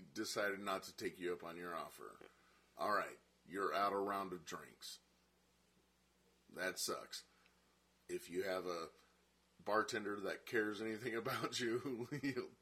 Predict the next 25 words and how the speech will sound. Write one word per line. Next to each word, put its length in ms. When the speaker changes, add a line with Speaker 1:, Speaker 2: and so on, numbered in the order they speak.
Speaker 1:
he'll 140
buy 240
you 200
a 60
couple 360
of 120
drinks. 680
Speaker 2:
<laughs> 40
Right. 300
Speaker 1:
Just 300
let 340
it 140
fucking 380
go, 200
dude. 220
Speaker 2:
Yeah, 80
totally. 260
Speaker 1:
Just 220
let 300
it 120
go. 320
So, 220
Speaker 2:
Yeah. 120
So. 60
Speaker 1:
with 500